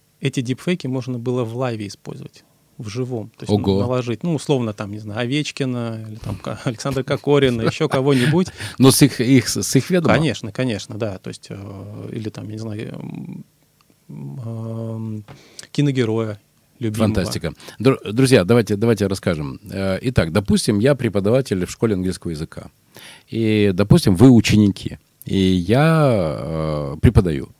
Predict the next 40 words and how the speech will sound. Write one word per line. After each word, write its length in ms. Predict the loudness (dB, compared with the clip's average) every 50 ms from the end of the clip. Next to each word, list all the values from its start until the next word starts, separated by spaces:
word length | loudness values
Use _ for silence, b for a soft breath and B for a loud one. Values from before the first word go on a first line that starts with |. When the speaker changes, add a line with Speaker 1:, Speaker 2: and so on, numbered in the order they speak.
| b b b b b b b b -8 -6
Speaker 2:
А, 280 | -4 -2 0 0 0
вы 140 | 0 0 -2
смотрите 400 | 0 0 -2 -4 -4 -6 -8 -6 -4
на 20 |
меня, 260 | -2 0 2 2 0
все 160 | 0 0 0
это 120 | 0 0 -2
в 100 | -4 -4
онлайне, 540 | -2 0 2 2 2 2 2 2 0 -2 -4
смотрите 400 | -4 -4 -6 -6 -6 -10 -8 -4
на 60 | -2
меня, 140 | 0 0 0
но 60 | 2
только 240 | 0 0 0 0 0
видите 340 | 0 2 0 0 -2 -2 -2
не 100 | -2 0
Владимира 360 | 2 2 2 2 2 2 2
Мариновича, 640 | 2 2 2 2 0 0 -2 -2 -4 -6 -6 -6 -6
Speaker 1:
Мгм. 100 | -8 -8 -4
Speaker 2:
а 240 | -2 -2 0 -2
видите, 600 | -2 -2 -2 -2 -4 -4 -4 -2 -2 0 0 -2 -4
ну, 240 | -4 0 2 2 2
в 80 | 2 2
зависимости, 480 | 2 2 2 2 2 -2 -2 -4 -4
конечно, 320 | -6 -6 -6 -6 -6 -8 -10
от 100 | -10 -8
того, 300 | -6 -6 -4 -4 -6 B B B B B B B B B -14
э, 60 | -14
актера 800 | -14 -8 -6 -6 -4 0 2 6 6 8 8 8 6 4 0 -2
или 380 | -4 -6 -6 -6 -4 -4 -4 -6
певца, 600 | -2 -2 -2 -2 -2 -2 -2 0 0 0 0 -2
или 180 | -2 -4 -6 -6
спортсмена, 440 | -4 -4 -4 -2 0 0 0 0 0
который 240 | -2 0 0 0 0
согласился, 600 | -2 -2 0 0 0 2 2 2 2 0 -2 -4
да, 160 | -4 -4 -6
чтобы 260 | -6 -6 -8 -6 -6
использовали 480 | -6 -6 -4 -4 -4 -4 -4 -6 -6 -6
его 340 | -6 -4 -4 -4 -4 -4 -4 -2
образ. 280 | -2 -2 -4 -4 -6